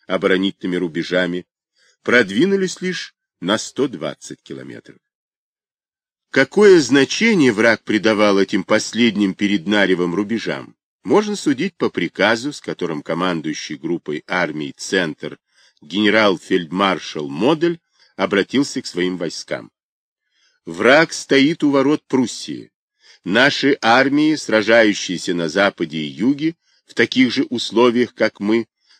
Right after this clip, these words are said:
ждут от нас, что мы удержим предполье и не допустим врага на немецкую землю. Теперь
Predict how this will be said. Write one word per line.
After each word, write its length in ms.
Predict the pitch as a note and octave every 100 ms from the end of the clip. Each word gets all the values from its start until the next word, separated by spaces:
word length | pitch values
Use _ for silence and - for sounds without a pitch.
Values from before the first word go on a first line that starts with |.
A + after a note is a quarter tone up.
| F2+
ждут 320 | D#2 D2+ B2+
от 220 | A#2+ - G2+
нас, 260 | A#2 C#3
что 280 | - - G2+
мы 260 | G2 C3+ -
удержим 720 | B2 G#2+ B2 B2 F#2 D#2+ C#2+
предполье 840 | - C#2+ - - C3 F3 D#3+ E3+ E3+ _ _ _
и 100 | G#2+
не 120 | A#2
допустим 920 | G#2 F#2+ - A#2 E3 - - D3+ D3+ -
врага 540 | C#2+ F2 F#2 D#2+ A2+
на 120 | A#2
немецкую 600 | G#2 F2 E2 - - F2 C#2+
землю. 420 | - C#2+ A#1+ - _ _ _ _ _
Теперь 640 | - G#2+ - B2 F3+ -